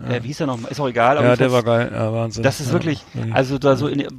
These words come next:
Speaker 2: vor allem, weil zu der Zeit war wirklich Strafe ja noch einfach wegsperren und, äh, sich
Speaker 1: Mhm.
Speaker 2: keine weiter, oder wegsperren oder wegschießen. Jedenfalls, äh, dass die da mit Psychologen und mit Interviews und so gearbeitet haben, das erschien damals, äh,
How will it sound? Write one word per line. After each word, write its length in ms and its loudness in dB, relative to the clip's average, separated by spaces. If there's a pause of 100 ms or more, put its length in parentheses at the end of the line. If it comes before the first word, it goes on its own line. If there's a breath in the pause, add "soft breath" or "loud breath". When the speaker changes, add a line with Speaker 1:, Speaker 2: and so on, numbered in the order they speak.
(100)
Speaker 2:
vor 160 0
allem, 120 2
weil 120 2
zu 80 -8
der 140 2
Zeit 260 -2
war 100 0
wirklich 380 -8
Strafe 400 0
ja 120 4
noch 140 0
einfach 360 0
wegsperren 640 2
und, 420 -6
äh, 280 2 (200 loud breath)
sich 200 -2
Speaker 1:
Mhm. 40 -2
Speaker 2:
keine 160 4
weiter, 160 2
oder 220 4
wegsperren 460 0
oder 120 0
wegschießen. 560 -2 (360 loud breath)
Jedenfalls, 580 2
äh, 160 0
dass 200 -2
die 80 -6
da 100 6
mit 220 -4
Psychologen 600 -2
und 400 -4
mit 180 -2
Interviews 380 -2
und 60 -10
so 100 -6
gearbeitet 400 4
haben, 160 -2
das 140 -8
erschien 280 -4
damals, 420 2
äh, 100 -10